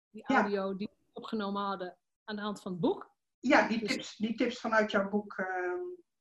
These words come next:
Speaker 1: die staan ook, eh, online op de podcast.
Speaker 2: Ja.
Speaker 1: Maar voor nu, iedereen, ehm, het besef, take massive action. Het verandert echt je leven. Ik denk dat dat voor mij een, eh, belangrijke levensles is geweest.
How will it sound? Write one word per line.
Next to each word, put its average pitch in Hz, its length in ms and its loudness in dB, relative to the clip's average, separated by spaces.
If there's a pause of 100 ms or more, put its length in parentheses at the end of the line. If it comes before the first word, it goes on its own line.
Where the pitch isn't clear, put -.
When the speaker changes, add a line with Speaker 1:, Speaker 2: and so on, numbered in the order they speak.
(360)
Speaker 1:
die 226 140 -4
staan 208 280 0
ook, 233 240 0
eh, 220 160 4
online 208 340 -2
op 196 60 -4
de - 80 -12
podcast. 208 640 -6
Speaker 2:
Ja. 202 300 -2 (180)
Speaker 1:
Maar - 260 -10
voor 269 160 8
nu, 294 540 8 (720)
iedereen, 247 540 6 (680)
ehm, 196 560 0 (1000)
het 254 380 -2
besef, 254 600 2 (100)
take 302 340 4
massive 269 460 2
action. 233 360 -4
Het 196 140 -6
verandert 240 340 -2
echt 196 180 -6
je 254 80 -6
leven. 269 380 -2
Ik 254 140 -8
denk 214 160 -2
dat 208 160 -8
dat 254 460 -6 (540)
voor 233 160 0
mij 220 380 0
een, 208 220 -6
eh, 196 160 -4
belangrijke 190 760 -2
levensles 262 680 0
is 277 120 -2
geweest. 277 640 -6